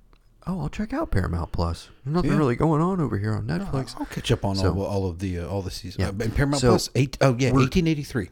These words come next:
Speaker 2: Paramount Plus. That's another one that I finished.
Speaker 1: Okay.
Speaker 2: There's so much I'm trying to remember
Speaker 1: I just,
Speaker 2: what I've
Speaker 1: a-,
Speaker 2: seen.
Speaker 1: as we're kinda going through, I definitely wanna firmly establish Netflix is, uh, at the trailing behind all of the other services right
Speaker 2: Right.
Speaker 1: now, in my opi-, in my estimation.
Speaker 2: Yeah, I saw they lost, like, a hundred thousand subscribers.
Speaker 1: So I hope,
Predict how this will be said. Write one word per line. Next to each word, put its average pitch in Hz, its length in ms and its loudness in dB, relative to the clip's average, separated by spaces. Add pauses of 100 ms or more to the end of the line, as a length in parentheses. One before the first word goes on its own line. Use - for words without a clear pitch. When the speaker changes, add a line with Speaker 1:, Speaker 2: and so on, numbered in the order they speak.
Speaker 2:
Paramount 113 300 2
Plus. - 220 -4
That's 98 180 -4
another 110 240 2
one 95 120 0
that 87 80 -2
I 82 100 -4
finished. - 480 -12 (340)
Speaker 1:
Okay. 101 360 -6
Speaker 2:
There's 107 140 -2
so 147 140 4
much 127 220 2
I'm 98 80 -4
trying 120 160 -2
to 107 40 2
remember 101 360 4
Speaker 1:
I - 20 2
just, 127 220 2
Speaker 2:
what - 100 -10
I've 127 60 4
Speaker 1:
a-, 135 80 4
Speaker 2:
seen. 101 100 -2
Speaker 1:
as 123 140 2
we're 123 100 -2
kinda 120 240 -2
going 95 260 -2
through, 87 220 -4
I 92 60 -2
definitely 104 320 0
wanna 95 160 0
firmly 92 420 -2
establish 90 360 -8
Netflix 143 520 -4
is, 92 260 -10 (260)
uh, 87 100 -10 (440)
at - 240 -12
the - 120 -14 (180)
trailing 85 720 -4 (320)
behind 90 420 -2
all 98 240 -2
of 87 80 -8
the 90 100 -4
other 90 200 -8
services - 520 -10
right - 120 -6
Speaker 2:
Right. - 120 -4
Speaker 1:
now, - 240 -10
in 82 140 -4
my 80 120 -6
opi-, - 300 -4
in 95 140 0
my 87 140 -2
estimation. - 340 -4
Speaker 2:
Yeah, 127 60 0
I - 20 2
saw 139 160 0
they 123 140 0
lost, 113 360 -2
like, 92 200 -6
a - 60 -12
hundred 113 480 -4
thousand 117 420 -4
subscribers. 117 640 -10
Speaker 1:
So - 220 -4
I 95 160 -2
hope, - 580 0